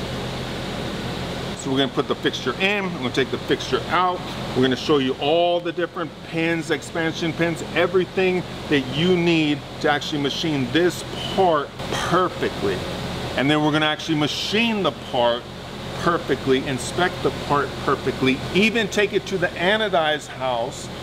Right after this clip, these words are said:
and show you how they anodize it. How much anodize actually goes into the material? Everything has to be accounted for. So we're gonna go from concept and print to strategic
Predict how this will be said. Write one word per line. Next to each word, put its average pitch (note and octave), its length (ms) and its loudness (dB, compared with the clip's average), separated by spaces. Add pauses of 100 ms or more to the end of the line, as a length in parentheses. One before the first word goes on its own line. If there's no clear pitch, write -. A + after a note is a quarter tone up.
(160)
and D3+ 100 4
show G#3 260 2
you F#3+ 200 0
how F3+ 280 2
they F#3+ 180 0
anodize D#3+ 680 -2
it. F#2+ 100 -4 (340)
How G#3 200 4
much C#4 220 2
anodize A3+ 500 2
actually G#3+ 300 0
goes G3 220 2
into F#3+ 340 -2
the F3+ 80 2
material? F3 580 2
Everything G#3 500 0
has F#3+ 200 2
to F#3 100 -2
be E3 180 -4
accounted E3 800 0
for. - 580 -6
So - 160 2
we're C#3 60 6
gonna D3+ 160 4
go D#3+ 160 4
from C#3 280 -2 (120)
concept F3+ 960 0 (200)
and C#3 180 2 (320)
print F#3+ 480 0 (240)
to G3 260 4
strategic F3+ 720 0